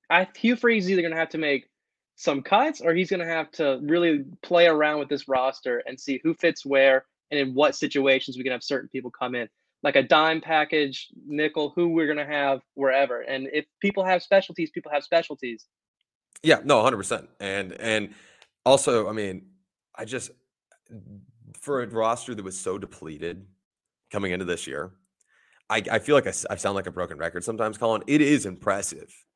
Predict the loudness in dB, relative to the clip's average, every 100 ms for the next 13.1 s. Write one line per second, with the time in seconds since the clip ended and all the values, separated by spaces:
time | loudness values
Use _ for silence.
0 | _ _ -10 -6 -4 -6 -8 -8 -4 -4
1 | -2 -6 -6 -6 -6 -6 _ _ _ _
2 | -2 0 4 2 0 -10 _ -8 -2 0
3 | -2 -2 -2 0 -2 -4 -4 -6 -6 -10
4 | -8 -8 -10 -12 -14 -12 -12 -12 -18 -20
5 | -20 -20 _ -16 -16 -14 -6 -4 2 4
6 | 6 4 2 -2 0 2 0 -2 -6 -6
7 | -4 -6 -6 -10 -8 -10 -10 -12 -14 -16
8 | -20 -20 _ _ -14 -14 -12 -10 -10 -10
9 | -14 _ _ _ _ _ _ _ -20 _
10 | _ _ _ -2 0 2 -2 -6 -10 -10
11 | -10 -12 -14 -16 -18 -18 -14 -12 -10 -12
12 | -10 -12 -12 -12 -12 -10 -10 -10 -12 -8
13 | -8